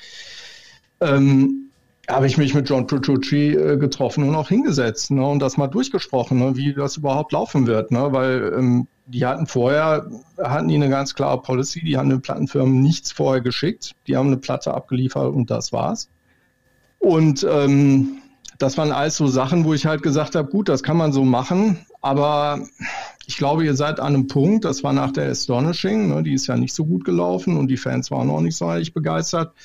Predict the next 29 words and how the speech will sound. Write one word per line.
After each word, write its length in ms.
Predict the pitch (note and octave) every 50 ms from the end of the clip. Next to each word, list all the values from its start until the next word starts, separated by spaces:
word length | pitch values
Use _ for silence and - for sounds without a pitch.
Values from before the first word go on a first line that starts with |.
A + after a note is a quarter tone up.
| - - - - - _ -
wo 80 | C#3+ B2
ich 100 | G#2+ C3+
halt 140 | C3+ C3+
gesagt 320 | C#3+ C#3 A#2+ C3+ C3+ C3+ -
hab, 160 | C#3+ C3+ C#3
„Also 180 | C3+ C3+ C3+ C3
ich 80 | B2
glaube, 260 | - C#3+ C#3+ C#3 C#3 C3+
man 220 | C3+ C3+ C3+ C3+ C#3
müsste 220 | D3 - - C#3+
sich 120 | C3 B2+ B2
schon 220 | - - F3+ B3
da 100 | D4 C4
mal 140 | F#3+ D#3 C#3
ein 80 | C3+ B2
bisschen 240 | B2 - - C3+
drüber 260 | A#2+ B2 B2+ A#2+ A#2+ B2
unterhalten“, 640 | A#2+ A2+ A2 A#2+ A2+ A2 G#2+ A2 A2 A2+ - - A2+
ne? 140 | A2 B2+ D#3
Und 320 | F3 E3 C#3 C3+ C#3 - _ _ - - _ _
dadurch, 300 | - C3 B2+ C#3+ D3+ C3+
dass 200 | - D3 C#3 -
ich 140 | G3+ F3+ -
die 160 | - D3+ C#3+
halt 160 | B2 C3+ C#3 C3+
so 80 | D3+
lange 300 | C#3 B2+ B2 B2+ B2+ A2+
kannte 760 | - - - G#2+ A2+ A#2+ C3+ C3+ C3+ - F#3+ F#3+ A3 A#3+ A#3 - _ _ _ _ _ _ _ _ _ _
und 320 | - D3+ D3+ C#3 C3+ C#3